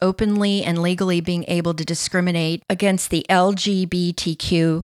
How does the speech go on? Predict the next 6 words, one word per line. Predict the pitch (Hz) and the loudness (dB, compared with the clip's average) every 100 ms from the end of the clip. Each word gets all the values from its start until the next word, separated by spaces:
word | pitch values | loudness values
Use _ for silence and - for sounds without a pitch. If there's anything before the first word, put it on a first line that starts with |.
| - | -6
community. | 170 165 165 165 131 202 _ _ _ _ _ _ _ - | -2 2 2 0 -4 -8 _ _ _ _ _ _ _ -2
Evangelical | 220 277 247 220 226 226 196 | 2 4 4 4 4 0 0
leaders | 190 180 180 185 | 2 2 2 2
like | 165 147 | 0 -2
Francis | - 180 175 190 208 | 0 2 2 2 0
Schaeffer, | - 165 156 - 160 180 | 2 2 2 2 0 0